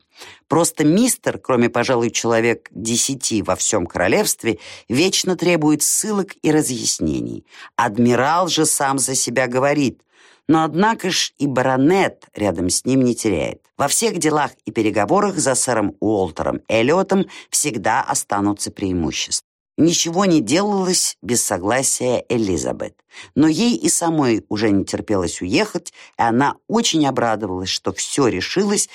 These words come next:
и подыскали хорошего съемщика. Она ни словом не обмолвилась об отсрочке.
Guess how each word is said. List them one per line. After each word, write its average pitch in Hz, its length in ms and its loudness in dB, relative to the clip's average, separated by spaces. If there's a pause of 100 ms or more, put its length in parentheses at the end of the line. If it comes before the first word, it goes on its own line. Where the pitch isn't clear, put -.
(180)
и - 80 -2
подыскали 110 560 -2
хорошего 127 460 -2
съемщика. - 800 -4 (260)
Она 202 240 2
ни 220 140 2
словом 98 580 0
не 82 100 0
обмолвилась 143 960 0
об 101 180 -4
отсрочке. - 720 -8